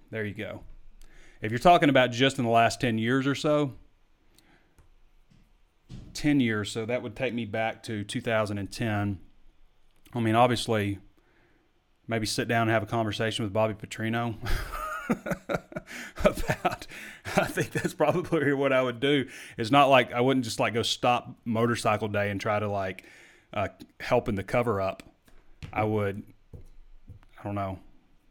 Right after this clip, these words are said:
probably, I have no idea. Maybe send a counselor over to Bobby Petrino. I have no idea, but some kind of way, stop the affair,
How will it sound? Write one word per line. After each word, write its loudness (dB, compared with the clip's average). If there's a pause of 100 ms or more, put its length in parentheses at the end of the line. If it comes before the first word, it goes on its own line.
(200)
probably, -2 (1300)
I -12
have -2
no 0
idea. -2
Maybe -4
send -6
a -6
counselor -4
over -4
to -6
Bobby -4
Petrino. -8
I 0
have 2
no -4
idea, -4
but -12
some -2
kind 2
of -2
way, -4 (220)
stop -4
the -6
affair, -8